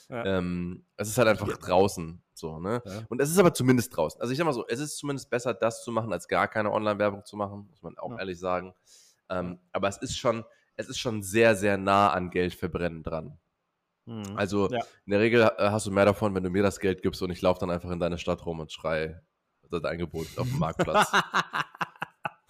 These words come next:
Speaker 2: Das ist ungefähr
Speaker 1: Ja, ja.
Speaker 2: genauso gut.
Speaker 1: Also ich würd mal sagen, du hast, du hast eine wichtige Sache gesagt, das ist immer noch besser, als nichts zu machen. Das sehe ich auch. Weil du kannst ja trotzdem Radius einstellen und so weiter. Alles gut, ne?
Speaker 2: Ja.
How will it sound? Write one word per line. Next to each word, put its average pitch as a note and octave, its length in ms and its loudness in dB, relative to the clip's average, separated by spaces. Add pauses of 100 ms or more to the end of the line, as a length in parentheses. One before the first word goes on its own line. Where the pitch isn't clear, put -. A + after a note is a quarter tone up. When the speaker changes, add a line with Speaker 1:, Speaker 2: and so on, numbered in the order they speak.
(1400)
Speaker 2:
Das G#2 120 -2
ist - 160 -6
ungefähr A2 300 2
Speaker 1:
Ja, G#2 60 4
ja. - 140 6
Speaker 2:
genauso F2+ 280 0
gut. F2 260 -10 (380)
Speaker 1:
Also D#3 200 -2
ich D#3 140 -8
würd G3 100 -4
mal F#3 120 -2
sagen, E3+ 480 0
du D3+ 120 -6
hast, D#3 140 -4 (100)
du D3+ 240 -6
hast F#3 140 -2
eine E3 120 -4
wichtige D#3+ 300 -4
Sache D#3+ 200 -4
gesagt, C3+ 240 -6
das B2+ 80 -14
ist - 20 -6
immer F3 120 -2
noch D#3+ 140 -4
besser, D#3 220 -4
als A#2+ 180 -8
nichts C3 400 -6
zu A#3 120 -4
machen. G#3 400 -8 (680)
Das B2+ 140 -2
sehe F3 100 4
ich - 140 -4
auch. F#3+ 320 -6 (720)
Weil C3 120 2
du C#3+ 80 4
kannst F3+ 220 0
ja D#3+ 60 0
trotzdem C#3 400 -2
Radius A2+ 600 2
einstellen G2+ 840 -4
und F#2+ 120 -8
so F#2+ 180 -10
weiter. F#2+ 400 -6
Alles D3+ 260 -2
gut, F2+ 320 -20
ne? B2 240 -10
Speaker 2:
Ja. F2 220 -6